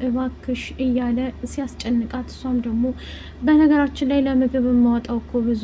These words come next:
ብር ነው፣ ከየት አመጣለሁ? ቆይ ምን እያልከኝ ነው? አይበቃም እንዴ?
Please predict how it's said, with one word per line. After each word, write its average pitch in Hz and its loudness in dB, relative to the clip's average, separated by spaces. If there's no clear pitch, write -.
ብር 220 -2
ነው፣ 226 0
ከየት 247 -2
አመጣለሁ? 226 -2
ቆይ 262 -2
ምን 262 4
እያልከኝ 233 0
ነው? 226 0
አይበቃም 254 2
እንዴ? 240 4